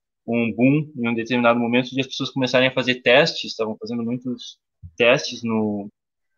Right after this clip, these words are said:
no Twitter, né, com a história do, do recorte do, das fotos, né, que o Twitter precisa selecionar uma parte da foto, e ele usa critérios de encontrar rostos ou de encontrar texto, e aí,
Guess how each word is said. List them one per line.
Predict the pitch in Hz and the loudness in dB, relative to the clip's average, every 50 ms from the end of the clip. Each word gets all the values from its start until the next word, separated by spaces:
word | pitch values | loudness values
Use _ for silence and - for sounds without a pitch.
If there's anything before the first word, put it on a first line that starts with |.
| _ - - | _ -8 -4
no | 123 120 110 - | -2 -2 -2 -2
Twitter, | - 107 110 123 - - - 127 120 120 110 101 | 0 2 4 6 4 4 2 0 0 0 0 2
né, | 107 110 113 120 123 | 2 4 4 2 2
com | - - 113 107 | 0 -2 -2 -2
a | 107 | -2
história | 107 - - 117 110 107 107 | -2 0 2 2 2 2 0
do, | 101 110 107 104 101 - _ _ _ _ _ - - - _ _ _ - | -4 -6 -6 -6 -8 -12 _ _ _ _ _ -20 -20 -20 _ _ _ -10
do | 110 | -6
recorte | 107 110 107 - - 113 113 113 - - - - 110 104 104 _ _ _ _ _ _ _ _ _ _ _ _ - | -2 -2 -2 0 2 4 4 4 2 -2 -6 -6 -8 -10 -12 _ _ _ _ _ _ _ _ _ _ _ _ -20
do, | - 104 104 110 107 104 101 107 | -14 -8 -6 -4 -4 -4 -4 -4
das | 107 107 104 101 - | 0 0 2 2 2
fotos, | - 117 117 127 147 - - - 104 | 2 6 6 6 6 4 -2 -8 -4
né, | 113 117 120 | -4 -4 -4
que | - 113 | -4 -8
o | - | -8
Twitter | - 117 113 117 117 - - | -6 -6 -6 -6 -8 -10 -12
precisa | - - - - 107 107 107 | -14 -14 -12 -10 -8 -8 -8
selecionar | - 113 107 107 - - 117 107 104 107 117 120 120 | -8 -6 -6 -6 -4 -4 -4 0 2 4 6 6 6
uma | 117 110 110 | 4 2 4
parte | - 113 110 110 107 110 | 4 4 4 4 2 0
da | 113 110 | -2 -2
foto, | - - 113 113 120 131 - - - - - _ _ _ _ _ _ _ _ _ - | -2 2 4 6 6 6 4 0 -12 -20 -20 _ _ _ _ _ _ _ _ _ -4
e | 131 127 | -2 0
ele | 120 117 117 | 0 0 0
usa | 120 120 123 123 | 0 0 -2 -2
critérios | 123 117 113 - 117 117 120 123 123 113 117 | -4 -4 0 2 4 6 6 4 2 0 -4
de | 113 110 101 | -6 -8 -8
encontrar | 104 - - 110 107 - 110 110 110 104 | -10 -12 -12 -12 -6 0 4 4 4 4
rostos | 104 107 110 123 135 135 - - - 139 117 110 | 2 2 2 2 2 0 0 -2 -4 -6 -4 -4
ou | 113 110 | -6 -6
de | 113 110 | -6 -6
encontrar | 107 107 104 - 110 104 | -6 -6 -4 -2 -2 -2
texto, | - - 117 113 117 127 123 - - - 151 143 135 | -2 0 2 2 2 2 2 -2 -6 -4 -4 -4 0
e | 123 120 | 2 2
aí, | 117 117 123 123 123 127 123 | 2 4 4 2 0 0 -2